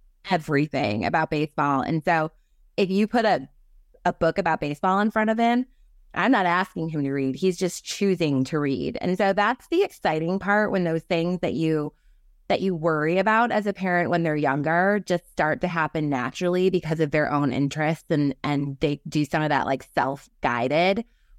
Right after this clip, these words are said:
um, work to get themselves refocused and back on a plan. Grayson is also one of the only children I've ever met who puts himself to bed and asks to go to bed. I think he just,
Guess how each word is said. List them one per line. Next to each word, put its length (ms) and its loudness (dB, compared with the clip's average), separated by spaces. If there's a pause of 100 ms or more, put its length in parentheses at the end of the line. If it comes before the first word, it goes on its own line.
(260)
um, 400 0 (260)
work 360 0
to 100 0
get 160 -2
themselves 600 -2 (120)
refocused 640 0
and 140 0
back 280 0
on 100 0
a 100 -2
plan. 500 -2 (500)
Grayson 340 2
is 140 2
also 760 0
one 160 0
of 140 -2
the 80 2
only 240 0
children 280 0
I've 100 0
ever 180 -2
met 260 0
who 160 -4
puts 320 -6
himself 460 0
to 100 -2
bed 240 2
and 160 -2 (140)
asks 440 -6 (140)
to 100 -2
go 160 2
to 80 -4
bed. 440 0 (160)
I 120 2
think 200 0
he 180 0
just, 240 0